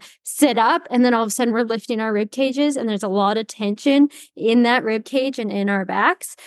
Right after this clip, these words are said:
So being able to move that rib cage as we're breathing is super key. What we want to be able to do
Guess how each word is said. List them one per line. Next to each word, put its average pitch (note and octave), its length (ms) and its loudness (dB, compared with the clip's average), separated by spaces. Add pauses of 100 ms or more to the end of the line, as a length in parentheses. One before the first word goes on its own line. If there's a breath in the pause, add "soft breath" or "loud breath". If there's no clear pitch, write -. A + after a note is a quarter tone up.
(220 loud breath)
So B3+ 460 2 (340 loud breath)
being C4+ 260 2
able A#3+ 260 2
to A#3+ 200 -6
move G#3 480 -2
that D4 260 2
rib D4+ 200 0
cage D4 440 -2
as G#3 280 0
we're C4+ 100 -2
breathing C4+ 480 2
is A#3 180 -4
super A3 400 -6
key. G3 440 -6 (460 loud breath)
What B3 360 0
we D4 140 2
want B3 360 0
to C#4+ 140 -6
be A#3+ 140 -2
able G3+ 220 -2
to - 180 -10
do F#3+ 340 -4